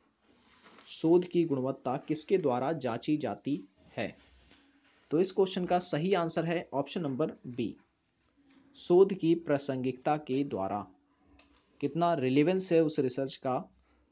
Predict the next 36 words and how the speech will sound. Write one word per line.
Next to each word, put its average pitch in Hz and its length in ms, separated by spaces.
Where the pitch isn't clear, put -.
उस 175 180
आधार 131 320
पे 135 160
जो 120 160
है 156 180
शोध 160 480
की 143 180
गुणवत्ता 131 720
जांची 120 360
जाती 98 300
है। 107 240
नेक्स्ट 208 220
क्वेश्चन 233 260
है, 208 180
निम्नलिखित 196 560
में 165 160
से 180 260
कौन 190 400
सा 196 260
सही 160 440
नहीं 147 380
है? 117 320
सही 180 600
नहीं 139 460
है। 117 300
तो 160 60
इसमें 185 240
जो 190 80
सही 180 340
नहीं 180 220
है 185 160
वो 151 140
है 151 140
ऑप्शन 131 220
नंबर 123 200
बी, 143 320